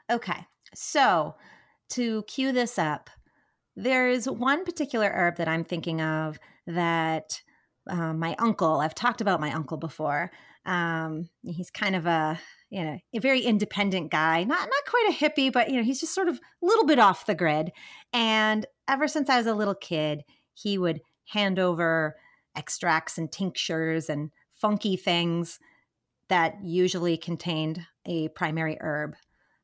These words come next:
Um, and when it comes to helping the immune system, there's one that comes to mind for me immediately, thanks to my uncle.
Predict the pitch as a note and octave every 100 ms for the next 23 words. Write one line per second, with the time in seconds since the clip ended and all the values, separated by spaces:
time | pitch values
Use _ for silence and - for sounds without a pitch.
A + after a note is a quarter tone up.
0 | - E3+ E3 E3 F3+ F3+ - B3+ C4 -
1 | - A3 G3 F#3 F3+ F#3 _ _ - G3+
2 | G3 F3+ E3+ F3+ G3 - A3+ - D#3 D3+
3 | D3 D#3+ D#3 E3+ E3+ - F3 E3 - E3+
4 | D#3 D3+ D3+ - D3+ D3 E3+ D#3 D#3+ D#3+
5 | D3 - C#3 C#3+ - D3+ - E3+ D3 C#3+
6 | D3 - C#3+ D3